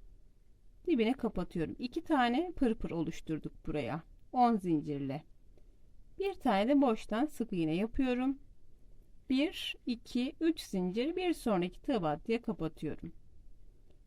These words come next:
Bir, iki, üç zincir.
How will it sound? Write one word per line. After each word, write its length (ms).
Bir, 520
iki, 480
üç 260
zincir. 800